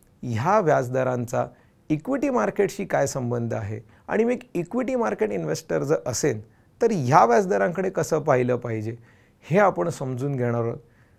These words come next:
पुढच्या व्हिडिओमध्ये. त्याआधी ह्या व्हिडिओमध्ये आपण हे समजून घेतलं की व्याजदर हे सर्वसाधारणपणे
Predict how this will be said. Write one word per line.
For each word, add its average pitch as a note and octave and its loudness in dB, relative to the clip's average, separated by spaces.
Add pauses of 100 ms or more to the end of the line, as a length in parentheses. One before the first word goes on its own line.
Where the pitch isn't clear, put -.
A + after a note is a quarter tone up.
(180)
पुढच्या D#3+ 4
व्हिडिओमध्ये. A#2 0 (840)
त्याआधी E3+ 8 (420)
ह्या C#3+ 6
व्हिडिओमध्ये F3+ 2
आपण E3+ -2
हे G3 2
समजून C3+ -4
घेतलं A#2 -4 (420)
की G3+ -4
व्याजदर C3+ 2 (540)
हे E3 4 (360)
सर्वसाधारणपणे B2 0